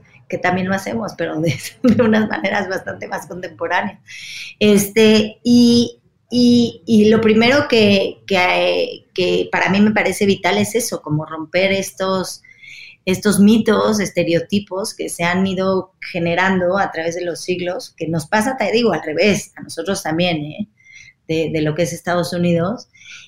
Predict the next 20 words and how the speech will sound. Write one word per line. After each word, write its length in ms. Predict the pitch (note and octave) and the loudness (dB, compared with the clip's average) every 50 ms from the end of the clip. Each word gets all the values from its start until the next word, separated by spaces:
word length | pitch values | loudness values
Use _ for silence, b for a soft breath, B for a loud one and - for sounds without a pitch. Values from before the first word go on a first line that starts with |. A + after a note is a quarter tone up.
| B _ _ | B _ _
y, 640 | - A3 G#3+ G#3+ G#3+ G#3+ G#3 G#3 G#3 G#3+ G#3+ G#3+ - - | 2 4 6 6 8 6 6 6 4 2 0 -4 -6 0
y 160 | G#3+ G#3+ G#3 | 2 4 4
es 120 | G#3+ G#3 G#3 | 4 4 4
muy 120 | A#3+ B3+ A#3+ | 4 2 4
sorprendente, 840 | B3+ B3+ A#3 A#3+ - F3+ E3+ F3+ G3+ B3 C4+ - F#3 D3+ - - _ _ _ _ | 2 2 0 0 0 -2 0 2 2 0 0 0 -2 -6 -6 -14 _ _ _ _
porque 220 | - E3+ - - E3 | -14 -12 -8 -8 -8
se 160 | - - E3 | -6 -4 -2
dan 240 | E3 F3 F#3 F#3 E3+ | -2 -2 -2 -4 -4
cuenta 320 | - F#3+ F3+ E3+ - F3 | -4 -4 -4 -2 -2 0
de 80 | E3+ F3+ | 0 0
las 220 | F3+ E3 D3+ D3 | -2 -4 -6 -6
riquezas 480 | D#3 D3 - - D#3 D3+ - E3+ E3 - | -10 -12 -12 -12 -12 -10 -10 -10 -12 -10
que 100 | - D3+ | -10 -12
existen 640 | C#3+ - - - F3 E3 - - E3 D#3+ E3+ F#3 F3 | -10 -10 -6 -6 -6 -6 -6 -6 -6 -4 -4 -4 -6
y 140 | D#3 - _ | -8 -10 _
que, 420 | - D3 D3 C#3+ D3 D3 C#3+ D3+ | -10 -8 -6 -4 -4 -4 -6 -4
y 160 | - D#3 D3 - | -8 -10 -10 -8
que 120 | - D3+ | -8 -6
les 200 | D3+ D3 D3+ - | -4 -4 -6 -6
pueden 440 | _ D#3+ D#3+ D#3+ D#3+ E3+ F3+ E3+ | _ -4 -2 0 0 0 0 -2